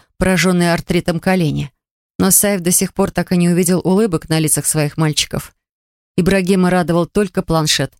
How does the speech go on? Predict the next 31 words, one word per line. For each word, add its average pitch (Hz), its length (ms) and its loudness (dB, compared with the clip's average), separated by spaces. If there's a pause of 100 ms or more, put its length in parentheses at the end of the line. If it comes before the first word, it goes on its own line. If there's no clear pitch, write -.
(180)
ставший 180 460 0
для 160 120 2
него 165 200 2
настоящей 156 500 0
зависимостью. 151 720 0 (540)
А 165 100 2
Сайф 170 320 0
не 170 100 2
имел 175 220 2
ни 190 100 2
малейшего 196 400 0
представления, 156 800 0 (340)
как 180 200 -2
это 175 160 0
переломить. 175 640 0 (560)
Он 214 100 2
возил 240 320 2
сыновей 214 480 2
на 202 140 0
занятия 190 580 0
по 170 120 -4
психологической 160 800 0
помощи 160 400 0
на 147 100 0
материк, 151 500 -2 (380)
но 175 80 4
они 196 140 2
просто 226 340 0
сидели 175 400 0
там 151 240 -2
молча, 156 420 -2